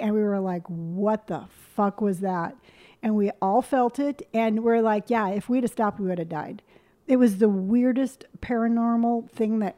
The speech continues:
I had experienced with them ever. And until the day that they passed away, you'd bring up that,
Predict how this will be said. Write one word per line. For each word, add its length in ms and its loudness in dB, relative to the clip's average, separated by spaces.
I 160 -2
had 240 -4
experienced 720 -2
with 160 0
them 320 0
ever. 400 -2
And 240 2
until 320 4
the 100 6
day 260 4
that 260 0
they 160 4
passed 360 -2
away, 240 4
you'd 280 2
bring 240 2
up 140 -2
that, 240 0